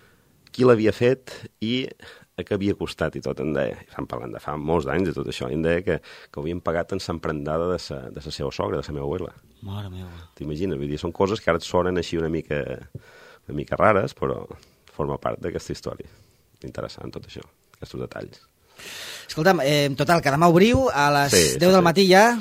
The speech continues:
Speaker 2: podem anar a fer un
Speaker 1: Eh,
Speaker 2: cafè?
Speaker 1: sí, mira, fa un moment m'han arribat els mobles, eh? Vull dir, estava
Speaker 2: Bé.
Speaker 1: perquè havia canviat el mobiliari, perquè volia donar un, un toc,
Speaker 2: Ah, sí, han canviat
Speaker 1: un toc
Speaker 2: algunes
Speaker 1: diferent.
Speaker 2: coses importants,
Speaker 1: Sí,
Speaker 2: també, eh?
Speaker 1: no, una, una, una, una pintada,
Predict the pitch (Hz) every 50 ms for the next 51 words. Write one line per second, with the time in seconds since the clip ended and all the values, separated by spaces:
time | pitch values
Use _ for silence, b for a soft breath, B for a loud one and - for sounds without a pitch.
0 | 185 - - - 156 151 156 151 160 90 - 143 - 185 190 214 226 226 220 104
1 | 101 87 95 80 69 60 - - 80 85 87 85 87 90 95 82 73 71 73 65
2 | 69 - - 73 80 78 67 64 64 62 69 80 87 71 64 64 67 - - 73
3 | 76 90 101 110 104 - - 120 123 117 101 - 85 - 85 82 90 113 - 82
4 | 76 76 76 - - 73 69 69 67 78 80 78 76 80 80 82 87 85 85 87
5 | 87 87 82 73 - 67 85 78 - _ _ 85 82 78 - 90 82 67 - -
6 | - - 117 131 175 139 143 156 190 208 190 214 233 240 208 160 - - - 131
7 | 170 202 185 165 143 - - 80 82 82 85 80 80 80 82 80 82 - 95 85
8 | 95 120 139 143 117 73 - - - 60 64 69 80 80 80 78 73 78 76 76
9 | 76 73 67 67 71 71 76 87 85 85 80 71 71 - - 120 143 135 110 107
10 | 107 110 110 110